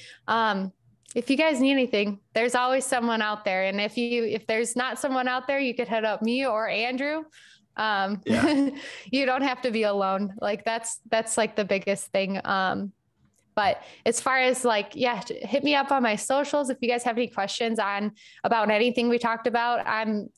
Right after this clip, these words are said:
Speaker 1: I'm always checking and responding to my D Ms. And, uh, but thank you so much for having me, Andrew. This was such a great time. And, uh, I, it's really is just an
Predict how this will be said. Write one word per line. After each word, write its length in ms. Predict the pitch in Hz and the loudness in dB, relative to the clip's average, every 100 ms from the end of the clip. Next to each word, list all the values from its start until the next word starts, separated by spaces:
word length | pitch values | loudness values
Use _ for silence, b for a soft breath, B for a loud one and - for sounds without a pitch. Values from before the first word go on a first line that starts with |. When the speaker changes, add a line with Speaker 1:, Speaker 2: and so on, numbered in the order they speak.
| - | -4
Speaker 1:
I'm 140 | 226 - | -2 0
always 480 | 226 214 220 - - - | 0 2 0 -4 -10 -6
checking 480 | - 220 220 220 202 | -2 0 2 2 2
and 240 | 208 202 | 0 0
responding 480 | - 208 208 202 220 | -2 -2 0 0 -2
to 80 | 196 | -2
my 120 | 214 202 | -2 0
D 160 | 208 202 | 0 0
Ms. 420 | 202 202 214 208 | 0 0 -2 -2
And, 240 | 190 190 - B B B | -4 -4 -10 B B B
uh, 300 | 208 202 196 196 | 0 0 0 0
but 180 | 226 | 0
thank 220 | 254 330 415 | 0 0 0
you 80 | |
so 320 | 330 - 247 233 | 0 -2 -2 0
much 220 | 214 - | 0 0
for 100 | 208 | -2
having 320 | 202 190 208 | 0 0 -2
me, 160 | 196 185 | -2 -2
Andrew. 380 | 185 196 202 196 | -2 -2 -4 -6
This 200 | - 208 | -6 -4
was 120 | 240 233 | -4 -4
such 180 | 226 | -4
a 60 | 220 | -4
great 240 | 208 202 | -2 -4
time. 320 | - 190 190 196 | -2 -2 -2 -2
And, 220 | 190 190 B B B | -2 -4 B B B
uh, 360 | - 190 175 185 - - | 0 2 2 0 -4 -2
I, 140 | 214 | -2
it's 320 | - 214 - 214 | 0 -2 -2 0
really 260 | 233 220 | 2 4
is 200 | 208 214 | 2 -2
just 200 | - 208 | -6 -6
an 120 | 214 | -6